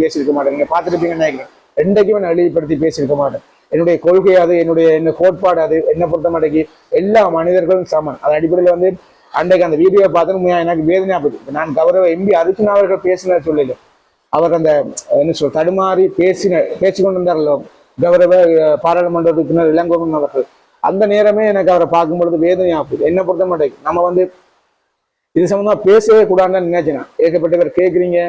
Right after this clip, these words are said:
ஏகப்பட்ட பேர் வந்து அவரை இழிவுபடுத்துறீங்க. நிச்சயமாக அவர் ஒரு தமிழன், தமிழ் தெரியாது தான் அவர் வெட்கப்படுவார். நீங்க சார் வெட்கப்படாதாங்க சார், என்றைக்குமே நம்ம தமிழன் சொல்லி இந்த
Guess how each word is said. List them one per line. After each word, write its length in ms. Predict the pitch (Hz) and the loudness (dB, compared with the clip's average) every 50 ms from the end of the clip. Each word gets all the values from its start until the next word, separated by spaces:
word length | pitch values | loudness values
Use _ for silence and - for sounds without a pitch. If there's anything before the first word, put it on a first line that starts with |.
| - 160 185 | 0 0 2
ஏகப்பட்ட 380 | 185 208 202 - 190 - 190 185 175 | 2 2 2 2 0 0 2 2 2
பேர் 160 | 180 170 180 | 2 2 2
வந்து 140 | 180 180 175 170 | 2 2 2 2
அவரை 120 | 165 165 160 165 | 2 2 2 4
இழிவுபடுத்துறீங்க. 580 | 185 190 196 165 175 160 135 143 143 143 143 160 | 4 4 4 4 4 2 0 -2 -4 -4 -4 -4
நிச்சயமாக 520 | 170 - - 220 214 202 190 170 143 139 113 - _ _ _ _ - 151 | -4 0 0 0 2 2 0 -4 -4 -6 -8 -10 _ _ _ _ -4 -2
அவர் 180 | 175 190 190 | 0 0 0
ஒரு 120 | 185 160 135 | 0 -2 -2
தமிழன், 400 | - 170 180 190 196 214 214 - | -2 -2 -2 0 0 -2 -2 -2
தமிழ் 320 | - 160 165 190 202 196 190 | -2 -2 -2 -2 0 0 -2
தெரியாது 300 | 175 170 175 180 170 151 143 | 0 0 0 0 0 0 -2
தான் 120 | 190 180 | -4 -2
அவர் 140 | 175 147 160 | -2 -2 -2
வெட்கப்படுவார். 460 | 156 135 170 151 151 147 139 131 147 | -2 0 0 0 0 -2 -4 -2 -2
நீங்க 140 | 165 175 165 165 | -2 -2 0 0
சார் 180 | - 214 196 170 | 0 0 0 2
வெட்கப்படாதாங்க 540 | 185 165 202 190 196 196 190 185 175 170 147 135 | 2 2 2 0 2 2 2 0 0 -2 -4 -4
சார், 140 | 156 143 - - _ _ _ _ _ - | -4 -4 -4 -6 _ _ _ _ _ -6
என்றைக்குமே 400 | 160 170 180 190 180 180 196 190 185 | -4 0 0 0 0 0 0 -2 -2
நம்ம 140 | 180 175 165 - 175 | -2 -4 -2 -2 -4
தமிழன் 400 | 175 180 190 190 185 180 175 - | -2 0 0 0 0 0 -2 -2
சொல்லி 140 | 175 175 175 170 | 0 0 0 0
இந்த 120 | 160 156 | 0 2